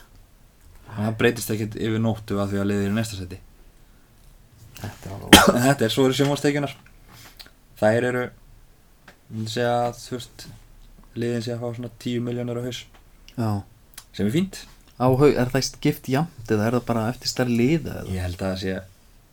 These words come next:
Speaker 2: Nokkuð jafnt.
Speaker 1: Ég held að það sé nokkuð jafnt. Ég
Speaker 2: Þetta
Speaker 1: þekki
Speaker 2: er allt
Speaker 1: hvort það
Speaker 2: svolítið
Speaker 1: sé
Speaker 2: eins og, þetta er svolítið naív deild, sko, þú
Speaker 1: Já.
Speaker 2: veist, eins og þú segir, og bara með þetta allt, þetta er svo,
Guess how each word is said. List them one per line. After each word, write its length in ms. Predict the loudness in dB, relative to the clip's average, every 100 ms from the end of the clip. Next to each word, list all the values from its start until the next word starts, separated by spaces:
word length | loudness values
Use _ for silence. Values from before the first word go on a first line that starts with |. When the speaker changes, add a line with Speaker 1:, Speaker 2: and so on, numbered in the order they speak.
| -8
Speaker 2:
Nokkuð 240 | -2 0
jafnt. 300 | 0 -2 -14
Speaker 1:
Ég 160 | -8 -4
held 140 | -4
að 60 | -2
það 80 | -2
sé 60 | 0
nokkuð 240 | -2 -2
jafnt. 220 | -2 -2 -4
Ég 80 |
Speaker 2:
Þetta 100 | -2
Speaker 1:
þekki 140 | 2 4
Speaker 2:
er 80 | 4
allt 80 | 4
Speaker 1:
hvort 80 |
það 40 | 4
Speaker 2:
svolítið 200 | 6 6
Speaker 1:
sé 60 |
Speaker 2:
eins 140 | 6 2
og, 80 | -2
þetta 180 | 0 0
er 100 | 4
svolítið 580 | 2 4 2 2 -4 2
naív 460 | 4 4 4 2 4
deild, 380 | 4 4 -2
sko, 220 | -6 -6 -8
þú 100 | -2
Speaker 1:
Já. 60 |
Speaker 2:
veist, 160 | -2 0
eins 140 | 0 0
og 20 |
þú 80 | 2
segir, 200 | 4 4
og 60 | 2
bara 100 | 4
með 140 | 6
þetta 180 | 6 4
allt, 140 | 0
þetta 180 | 0 0
er 80 | 0
svo, 200 | 2